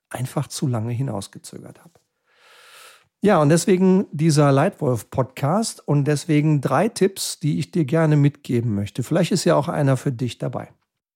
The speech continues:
Drei Tipps, wie du mit schwierigen Entscheidungen noch besser umgehen kannst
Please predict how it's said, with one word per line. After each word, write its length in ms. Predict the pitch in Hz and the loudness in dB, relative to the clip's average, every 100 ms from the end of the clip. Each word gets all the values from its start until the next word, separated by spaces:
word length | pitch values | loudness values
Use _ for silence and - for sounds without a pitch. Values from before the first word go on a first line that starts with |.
| _ _ _ _ - | _ _ _ _ -8
Drei 320 | 101 104 175 | -4 -2 -2
Tipps, 420 | - 233 - - _ _ _ _ _ | 0 -4 -4 -14 _ _ _ _ _
wie 120 | - 135 | 2 4
du 180 | 135 | 6
mit 360 | 123 120 - _ _ _ | 4 0 -4 _ _ _
schwierigen 440 | - 165 190 165 | -4 2 2 4
Entscheidungen 640 | 165 131 123 127 127 127 123 | 2 0 -2 -2 -2 -2 -4
noch 160 | 107 | -6
besser 340 | - 110 - 113 | -6 -6 -4 -4
umgehen 480 | 117 110 107 101 | -4 -6 -6 -8
kannst 460 | - - - - | -12 -20 -20 -20